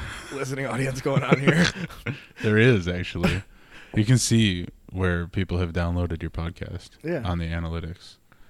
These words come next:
Speaker 1: You look
Speaker 2: Canada. Shout out to Canada.
Speaker 1: You look that stuff up?
Speaker 2: Yeah.
Speaker 1: Man, good for you.
Speaker 2: Is it? I don't. The whole thing is, who knows?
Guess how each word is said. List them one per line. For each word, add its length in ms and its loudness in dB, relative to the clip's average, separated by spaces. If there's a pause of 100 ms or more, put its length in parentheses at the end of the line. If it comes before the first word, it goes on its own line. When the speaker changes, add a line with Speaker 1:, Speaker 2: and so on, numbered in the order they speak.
(120)
Speaker 1:
You 60 -8
look 60 -4
Speaker 2:
Canada. 400 2
Shout 200 6
out 120 6
to 40 -4
Canada. 440 0 (200)
Speaker 1:
You 120 -4
look 100 0
that 140 -4
stuff 240 -6
up? 140 -6 (420)
Speaker 2:
Yeah. 160 2 (1080)
Speaker 1:
Man, 100 -20 (640)
good 100 -10
for 100 -16
you. 220 -14 (1000)
Speaker 2:
Is 180 4
it? 260 6
I 100 2
don't. 180 0 (540)
The 120 -6
whole 140 -4
thing 220 -6
is, 300 -6 (180)
who 100 -2
knows? 300 -8